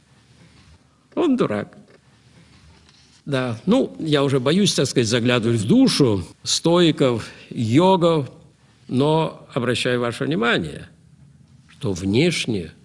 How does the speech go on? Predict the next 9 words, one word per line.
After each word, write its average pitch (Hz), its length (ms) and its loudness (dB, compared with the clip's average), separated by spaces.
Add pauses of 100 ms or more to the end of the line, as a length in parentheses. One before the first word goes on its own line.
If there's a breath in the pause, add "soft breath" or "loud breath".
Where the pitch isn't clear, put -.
смирение, 113 1300 -4 (1200 soft breath)
внутри 113 800 0 (600 soft breath)
это 143 240 -2
может 120 320 0
быть 92 380 -6
или 120 340 2
безразличие, 117 1160 -2 (680 soft breath)
просто 190 260 -2
бесчувствие, 151 960 -2